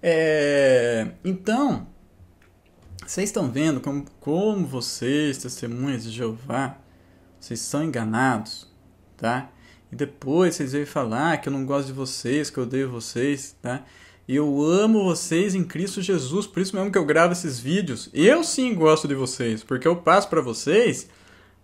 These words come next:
a, a tradução correta, né? As coisas certas, né? Até a tradução que eu mais gosto aqui, que é a, a João Ferreira de Almeida, eu falo, "Tá errado, tá? Isso aqui tá errado",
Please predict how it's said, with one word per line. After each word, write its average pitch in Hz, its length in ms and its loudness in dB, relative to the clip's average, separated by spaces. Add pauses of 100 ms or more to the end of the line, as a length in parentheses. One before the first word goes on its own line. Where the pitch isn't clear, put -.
(140)
a, 117 360 0
a 139 40 0
tradução 170 520 2
correta, 208 640 4
né? 143 180 0
As 127 180 -2
coisas 202 300 2
certas, 220 680 4 (200)
né? 147 220 -2 (400)
Até 233 520 4
a 233 280 6
tradução 214 440 0
que 214 80 -4
eu 175 40 0
mais 196 300 0
gosto 170 480 2
aqui, 175 440 -4
que 113 320 -2
é 147 160 4
a, - 640 -4 (200)
a 110 140 -6
João 120 240 -10
Ferreira 127 260 -2
de 123 100 -4
Almeida, 131 600 0 (680)
eu 254 120 -2
falo, 262 380 0
"Tá 233 180 -2
errado, 226 500 2
tá? 180 220 0
Isso 214 160 -4
aqui 240 240 -8
tá 254 160 -4
errado", 185 540 0